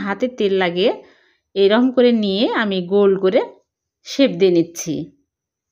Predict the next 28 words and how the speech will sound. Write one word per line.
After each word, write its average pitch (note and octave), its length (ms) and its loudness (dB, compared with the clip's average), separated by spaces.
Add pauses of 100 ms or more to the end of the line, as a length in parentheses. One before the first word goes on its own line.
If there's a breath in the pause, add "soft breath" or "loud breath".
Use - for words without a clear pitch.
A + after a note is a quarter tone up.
(400)
বলের G#3+ 360 2
মতো G#3+ 220 -2 (100)
শেপ G#3+ 260 -2
দিয়ে F#3 160 0
নিচ্ছি E3+ 260 -6 (120)
এইরকম E3+ 380 -2
করে। G3 160 2 (1900)
এখন A#3+ 200 4
আমি D4+ 140 4
একটা D4 260 -2
প্লেটে A#3 280 0 (160)
রেখে F#3+ 240 -2
দিচ্ছি, F3 280 -4 (200)
আর F#3 80 0 (120)
প্লেটের G#3+ 380 0
গায়েও F#3+ 280 2 (160)
তেল G#3+ 260 2
লাগিয়ে F3 260 0
নিয়েছি, D#3+ 280 -2 (120)
তাহলে G3 300 -2 (580 soft breath)
প্লেটের F#3 380 0
গায়ে F#3 160 2 (100)
আটকে F3 220 -6 (100)
যাবে D#3 280 -2
না। D3+ 60 -6 (2500)
সবগুলো C#4 460 2 (120)
বানানো G3+ 280 -2
হয়ে G3 220 0